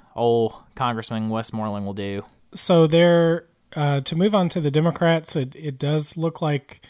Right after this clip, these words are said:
Speaker 2: there's gonna be a competitive race to at least challenge Republican control of the governor's mansion this time. And the, the news of this week, the rumor mill, has,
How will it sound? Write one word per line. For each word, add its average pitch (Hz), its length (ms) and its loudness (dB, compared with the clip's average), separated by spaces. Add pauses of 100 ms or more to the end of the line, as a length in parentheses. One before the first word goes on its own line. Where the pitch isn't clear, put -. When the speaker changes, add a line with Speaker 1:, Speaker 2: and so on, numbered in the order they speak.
(360)
Speaker 2:
there's 131 180 -4
gonna 131 220 -2
be 135 160 0
a 123 100 -2
competitive 131 720 -2
race 131 680 -2 (180)
to 143 140 -4
at 117 80 -2
least 131 280 0
challenge 139 680 0 (320)
Republican 135 500 -2
control 131 440 -2
of 127 60 -2
the 131 60 -4
governor's 131 440 -2
mansion 131 320 -4
this 135 160 0
time. 131 340 -2
And 113 160 -4
the, 107 260 -6 (460)
the 139 100 -2
news 156 300 4
of 127 140 -2
this 180 260 2
week, 131 280 -2
the 123 100 -4
rumor 135 280 0
mill, 117 360 -2
has, 110 560 -2